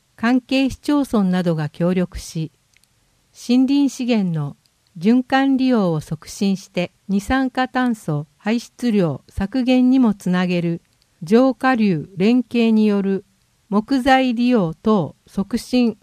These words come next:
コンソーシアム、五月三十一日設立など、ゼロカーボンへの取り組みは地域を超えて始まっています。なぜ目指すのか。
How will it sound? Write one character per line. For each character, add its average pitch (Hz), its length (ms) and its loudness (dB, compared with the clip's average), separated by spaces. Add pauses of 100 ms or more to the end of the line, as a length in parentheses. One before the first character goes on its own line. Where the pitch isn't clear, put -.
コ 233 160 2
ン 254 100 2
ソ 262 260 0
ー - 40 -2
シ 240 220 -2
ア 196 100 0
ム、 143 180 -4 (880)
五 233 140 2
月 233 320 -2
三 233 320 0
十 175 160 -2
一 165 240 -2
日 202 280 -2
設 - 360 -6
立 170 400 -6 (340)
な 202 180 -2
ど、 170 220 -2 (720)
ゼ 214 160 2
ロ 277 120 2
カ 285 240 0
ー - 40 -2
ボ 202 160 2
ン 185 80 0
へ 202 100 0
の 170 240 -2
取 196 220 -2
り 202 40 -14
組 196 220 0
み 185 60 0
は 180 220 -4 (500)
地 254 200 -2
域 180 260 -6
を 147 180 -4
超 160 100 -4
え 185 80 -4
て 165 300 -10 (240)
始 165 280 -4
ま 202 120 0
っ 196 60 -6
て 190 220 -8
い 170 120 -2
ま 151 160 -4
す。 - 280 -20 (1160)
な 269 160 -2
ぜ 285 120 0
目 180 120 0
指 214 180 -2
す - 140 -6
の 170 120 -2
か。 127 220 -12